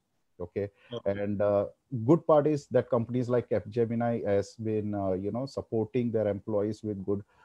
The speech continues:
Speaker 1: appraisals, and there are a lot of, uh, perks which they are giving to kill
Speaker 2: Mm-hmm.
Speaker 1: this, uh, anxiety and rumors which is going around, okay, for this lateral employees or this experienced employees ac-, across.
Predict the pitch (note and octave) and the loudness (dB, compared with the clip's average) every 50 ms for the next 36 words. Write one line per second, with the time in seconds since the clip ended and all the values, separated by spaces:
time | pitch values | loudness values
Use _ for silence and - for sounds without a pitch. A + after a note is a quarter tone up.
0 | _ _ - F#2 - - - G2 G2+ G#2 G2 A2 G#2+ G#2 G#2 G2+ - - G2 F#2+ | _ _ -6 -6 -4 -4 -4 -2 -2 -2 -2 -2 -2 -2 -2 -4 -4 -4 -4 -2
1 | F#2 F#2+ F#2 G2 F#2+ G2 F#2+ F#2 F#2 F#2+ - G2+ G2+ - - - G#2+ G2 F#2+ - | -2 -4 -4 -2 -2 0 0 0 0 0 0 0 -2 -2 -4 -2 -2 -2 -2 0
2 | _ - B2+ B2+ A#2 - - A#2 A2 - - - A2+ G#2+ G#2 G#2 G2 F#2 G2+ G2+ | _ 6 6 6 6 4 2 -4 -4 -4 -2 2 4 4 4 4 2 0 0 0
3 | G#2 A2+ A#2+ C3 C#3 - _ - - _ _ _ - C3+ A#2+ - C3 F3 G#3 A3+ | 0 0 -2 -2 -4 -8 _ -20 -20 _ _ _ 0 0 0 0 0 2 4 4
4 | A3 G3 F3 D3 C3+ - - _ _ _ _ _ _ - B2+ A#2 A#2+ A#2+ A#2 - | 4 4 4 2 2 0 -6 _ _ _ _ _ _ 4 6 8 8 8 6 4
5 | - A#2+ A2+ A#2+ A2+ A2+ B2+ C3+ B2+ - C3+ C3 B2 A#2 A2+ A2+ A#2+ C3 B2+ A#2+ | 4 2 2 2 4 6 6 6 6 6 4 4 6 6 6 6 4 4 4 2
6 | A#2 A#2+ A#2 A#2+ B2 A#2 A#2 A#2 A2 A#2+ A2 G#2+ G2+ G#2+ A2 A2+ A#2+ B2 B2+ B2 | 2 2 4 4 2 2 0 -2 -2 -2 -4 -4 -2 0 2 4 4 4 6 6
7 | A#2+ A2+ G#2+ G#2 G#2 G#2 A2+ - _ _ _ _ - G#2 G2 - B2 A#2 - A#2+ | 6 6 6 4 4 2 0 -4 _ _ _ _ -4 -2 0 0 0 0 2 2
8 | A2+ G#2+ G2+ A2 G#2+ G2 - - G#2+ G#2 G2+ A2+ A2 G2+ G2 F#2 E2+ - G2 F#2 | 2 2 2 0 0 0 0 2 2 2 4 4 2 0 0 -2 0 2 2 2
9 | F#2 F2+ G2 F2 F2 G2 F#2+ - - G2 - _ - A2 G2+ G2+ F#2+ F#2 F#2 F2 | 2 2 0 -2 -2 -4 -6 -6 -6 -8 -10 _ -4 -2 0 0 0 -2 -2 -4
10 | F2 - F2+ F2 E2 - D#2+ - _ _ - - - - - - _ _ | -4 -2 -2 -2 -4 -4 -8 -18 _ _ -14 -12 -10 -10 -10 -12 _ _